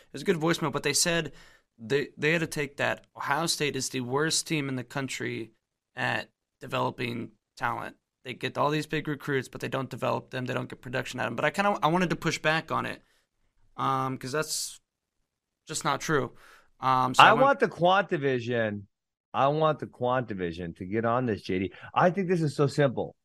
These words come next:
Speaker 2: Can, can you just help me with this, J D, real quick?
Speaker 1: Okay.
Speaker 2: Okay, it's really
Speaker 1: Explain it.
Speaker 2: simple. You guys have either a top one hundred or top one hundred fifty recruits, right?
Speaker 1: Mm-hmm.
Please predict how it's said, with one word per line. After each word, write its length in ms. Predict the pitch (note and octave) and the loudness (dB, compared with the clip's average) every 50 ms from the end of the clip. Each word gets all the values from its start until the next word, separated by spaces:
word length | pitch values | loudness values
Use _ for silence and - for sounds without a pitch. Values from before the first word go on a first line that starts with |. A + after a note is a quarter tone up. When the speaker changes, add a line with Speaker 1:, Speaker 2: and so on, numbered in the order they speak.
| _ _ - | _ _ -2
Speaker 2:
Can, 240 | - D#3 D3+ B2+ - | 0 0 0 0 0
can 160 | - D#3+ D#3 | 0 0 2
you 140 | D#3+ E3+ E3 | 4 2 4
just 200 | D3+ E3+ D3+ - | 4 2 4 6
help 200 | D3 C3 B2 B2+ | 6 4 4 2
me 100 | C#3 C3+ | -2 -4
with 120 | C3 A2+ | -4 -4
this, 120 | B2+ A#2+ | -4 -4
J 160 | - C3 B2 A#2+ | -2 -2 -2 0
D, 140 | B2 B2 | 0 0
real 160 | A2+ A#2 B2 A#2 | 0 0 0 0
quick? 280 | - C#3 C3 B2+ B2 - _ _ _ _ _ _ | 2 2 2 2 2 0 _ _ _ _ _ _
Speaker 1:
Okay. 240 | B2+ C#3+ - D3 A#2 - - _ _ _ _ _ _ _ _ _ _ _ _ _ - | -8 -6 -4 -4 -6 -8 -10 _ _ _ _ _ _ _ _ _ _ _ _ _ -6
Speaker 2:
Okay, 260 | G#2+ G2 G2+ D2+ - - | -4 -2 -2 -2 -2 -4
it's 200 | - F#2+ - - | -10 -10 -4 0
really 140 | A2 A2+ A2+ | 2 4 4
Speaker 1:
Explain 140 | A#2+ B2+ - | 4 2 -2
it. 40 | E2 | -4
Speaker 2:
simple. 200 | - A1+ - - _ _ _ _ _ _ _ _ _ | -8 -10 -14 -18 _ _ _ _ _ _ _ _ _
You 200 | - G2+ A2 A#2+ | -2 0 4 6
guys 220 | C3 D3 D3+ D3+ - | 6 6 6 6 4
have 160 | D#3+ C#3 B2 | 2 2 2
either 280 | B2+ B2 A#2+ A#2 A2+ G#2 | 0 -2 0 0 0 0
a 60 | G2 | -2
top 340 | - - B2+ C3 C3+ C#3 - | -4 -2 2 2 2 2 0
one 120 | C3+ C3 | -2 -2
hundred 220 | C3 C3+ B2+ B2 A#2 | 0 0 0 0 -2
or 60 | A2 | -2
top 260 | - A#2 A2 G#2 G#2 | -2 -2 -2 -2 0
one 100 | G#2+ A2+ | -2 -2
hundred 140 | A#2 A2 G#2 | -2 -2 -2
fifty 220 | A2 G#2+ G2 G#2 G2 | -4 -4 -2 -2 -4
recruits, 460 | F#2+ E2+ - - C#2+ A#1 - - - | -4 -4 -4 -8 -8 -8 -10 -8 -2
right? 280 | E2 F#2 G#2+ B2 C3+ A#2+ - - _ _ _ _ _ | 0 2 2 2 2 0 -6 -14 _ _ _ _ _
Speaker 1:
Mm-hmm. 240 | C#3+ C3+ B2+ B2+ C#3 | -10 -8 -8 -8 -8